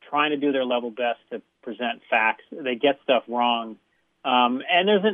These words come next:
they have loyalties, but it's, I think it's primarily to their institutions. They'll, they'll fight for turf. They'll leak stories. You know, they'll wanna get a bigger, uh, budget for their organization. But they, you know, there's a array of very strict laws that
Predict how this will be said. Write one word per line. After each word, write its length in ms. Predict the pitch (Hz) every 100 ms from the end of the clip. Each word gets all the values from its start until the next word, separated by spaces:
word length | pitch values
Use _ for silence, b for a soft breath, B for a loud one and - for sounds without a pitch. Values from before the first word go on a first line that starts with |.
| 160
they 160 | 214 208
have 200 | 269 214
loyalties, 480 | 147 127 - 156 131
but 100 | 139
it's, 140 | 135 _ 156 151
I 100 | 165
think 120 | 202
it's 120 | 196
primarily 440 | - 151 151 143 -
to 80 | 127
their 160 | 123
institutions. 720 | 131 - 107 - 147 139 107 98
They'll, 220 | 127 131
they'll 180 | 123 117
fight 180 | - 127 -
for 100 | 113
turf. 360 | - 185 165 - _ _ _ _ -
They'll 200 | 127 113
leak 180 | 135 120 -
stories. 560 | - 160 156 143 135 107 _ _ _ _ -
You 80 |
know, 100 | 127
they'll 140 | 120 120
wanna 260 | 127 131 120
get 200 | 127 113
a 60 |
bigger, 480 | 104 131 120 120 113
uh, 280 | 113 120 110 101
budget 340 | 131 113 123
for 80 | -
their 140 | 120 117
organization. 880 | 120 120 113 113 120 - 120 110 _ _ _ _ -
But 220 | 151 147
they, 260 | 156 156 170
you 200 | 180 175
know, 160 | 147
there's 160 | 139 135
a 100 | 131 _ _ 160
array 460 | 143 143 165 165
of 120 | 143
very 320 | 117 143 143 135
strict 240 | 151 -
laws 360 | 139 143 143 135
that 140 | 139